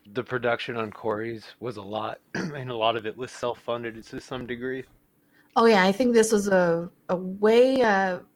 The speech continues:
Speaker 2: just from visuals alone, it was a way more well put together documentary, Corey Feldman was, Corey Feldman's was, uh, than the Out of Shadows. And I had, you could just tell there's more heart and soul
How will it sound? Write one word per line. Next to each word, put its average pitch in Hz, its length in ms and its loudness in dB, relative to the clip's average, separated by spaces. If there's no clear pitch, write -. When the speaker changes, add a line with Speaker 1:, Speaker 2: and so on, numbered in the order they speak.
Speaker 2:
just 269 260 2
from 170 460 -2
visuals 175 680 0
alone, 165 720 -2
it 190 100 -4
was 180 180 0
a 180 60 2
way 190 680 0
more 175 800 0
well 160 260 2
put 170 160 -10
together 165 460 0
documentary, 160 640 -8
Corey 170 240 -4
Feldman 165 420 -6
was, 165 340 -12
Corey 208 200 6
Feldman's 175 540 2
was, 160 400 -2
uh, 165 400 -2
than 160 460 -4
the - 160 -8
Out 170 100 -4
of 165 100 -8
Shadows. 170 580 -6
And 254 180 6
I 247 220 8
had, 220 340 4
you 262 140 8
could 254 160 2
just 233 160 0
tell 233 140 6
there's 220 160 6
more 220 160 4
heart 202 260 -2
and 180 100 -2
soul 180 460 2